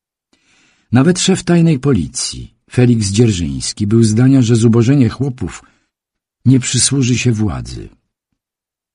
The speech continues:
Chłopi uważali, że władza uprzywilejowuje robotników oraz że mieszkańcom miast żyje się lepiej – i lżejsze są ich zobowiązania wobec państwa.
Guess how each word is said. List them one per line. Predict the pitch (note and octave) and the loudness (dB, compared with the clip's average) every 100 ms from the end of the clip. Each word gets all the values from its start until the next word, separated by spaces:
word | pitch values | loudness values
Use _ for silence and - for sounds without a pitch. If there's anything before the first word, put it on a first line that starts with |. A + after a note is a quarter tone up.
| _ | _
Chłopi | - D#3 - | -4 -2 2
uważali, | A#2+ G2+ G2 A#2 B2 D2 - _ _ _ _ _ _ _ _ | 2 2 -2 -2 -2 -4 -10 _ _ _ _ _ _ _ _
że | G#2 B2 | 0 2
władza | G#2 A2+ C#3+ B2 C3+ C3+ | 2 2 0 2 0 2
uprzywilejowuje | D3 B2+ - B2 B2 B2+ B2 A2+ C3+ B2+ | -2 -2 -2 2 4 4 4 4 4 4
robotników | A#2 A2+ - A#2+ A#2 D3+ B2+ | 4 2 2 2 2 -2 -2
oraz | C3 A#2+ | 0 0
że | G2+ A#2+ | 2 2
mieszkańcom | A2 - C3+ C3 A2+ A2 | 2 2 2 2 4 4
miast | C#3 G#2 - - _ A2+ | 4 0 -6 -14 _ -2
żyje | A2 B2 A2 | 4 4 4
się | - G#2 | 0 0
lepiej – | A2 F#2 A#2 C#3 C3+ - _ _ | 0 0 -4 -4 -6 -14 _ _
i | B2 | 2
lżejsze | A#2+ G#2+ C3 A2+ B2+ | 4 4 2 2 -2
są | - A#2+ | 2 2
ich | A2 | 4
zobowiązania | A2 G#2+ G#2 G#2 G2 G2+ G2 | 2 2 2 0 0 0 -2
wobec | F#2 F2+ - | -4 -6 -8
państwa. | - A#2+ A2 - - - | -10 -10 -12 -14 -16 -16